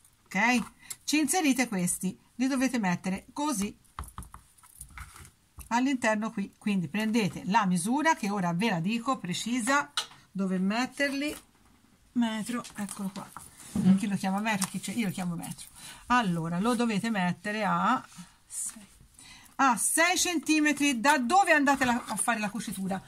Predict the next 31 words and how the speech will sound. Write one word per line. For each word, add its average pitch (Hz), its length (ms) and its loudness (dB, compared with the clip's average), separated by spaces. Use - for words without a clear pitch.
Ciò 240 200 4
vuol 226 220 -2
dire 196 300 -2
che 190 140 -2
se - 180 -2
la 254 140 2
cucitura 247 480 0
me 240 120 2
la 220 100 2
fate 202 400 0
a 202 240 -2
un 254 160 0
centimetro, 175 1000 -2
così, 170 600 -2
qui 170 160 -6
è - 20 -6
un 160 100 -6
centimetro, 170 800 -6
mm? 190 100 0
Cioè - 220 -8
no, 165 240 -6
dovete 170 320 -4
farla 156 340 0
a - 40 -14
un 151 60 -10
centimetro, - 600 -16
eh, 139 120 -8
la 127 80 -8
regola 165 260 -8
è - 240 -18
questa. - 360 -12